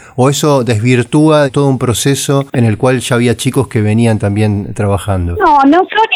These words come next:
Speaker 2: in-, no son incompatibles.
Speaker 1: Es el segundo año de pandemia este, y el año que viene también va, va a seguir la pandemia, más allá de que se avance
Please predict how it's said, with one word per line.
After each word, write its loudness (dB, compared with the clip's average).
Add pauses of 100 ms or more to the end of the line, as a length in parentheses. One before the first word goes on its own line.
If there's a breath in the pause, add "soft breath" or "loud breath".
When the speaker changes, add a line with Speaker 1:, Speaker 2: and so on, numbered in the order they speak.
Speaker 2:
in-, 4
no 4 (120)
son 0
incompatibles. 2
Speaker 1:
Es 0
el 2
segundo 2
año 2
de 2
pandemia 0
este, -4 (260)
y 2
el 4
año 2
que 2
viene 2
también 0
va, 0
va -2
a 0
seguir -2
la 0
pandemia, 2
más 0
allá -2
de 0
que -6
se -8
avance -2